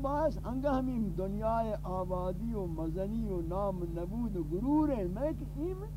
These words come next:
ایمان شما برعکس فهمتا چیتا ہم آکتا، یہ دومی جواب ہوا۔ سیمی جواب اسی کہ شما فهمتا کہ ہمارا رزق روزگار ہلاک میں وما اوتیتم من شیء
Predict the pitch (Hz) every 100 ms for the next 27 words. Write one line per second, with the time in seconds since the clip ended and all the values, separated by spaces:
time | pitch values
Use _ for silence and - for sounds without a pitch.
0 | - - 226 220 208 180 170 165 175 156
1 | 185 208 - - 165 156 160 147 151 147
2 | 135 139 139 151 151 147 156 143 139 139
3 | 123 123 123 117 - - 147 - - -
4 | - - - - - - 151 175 196 190
5 | 160 170 160 156 160 - 165 - - 160
6 | 160 156 160 170 156 196 185 170 170 185
7 | 185 - - - - - 175 185 - 170
8 | 170 170 180 208 208 220 - - - -
9 | - - - - - - 160 180 214 220
10 | 214 226 220 220 269 320 311 277 247 226
11 | 240 233 220 202 196 196 - 180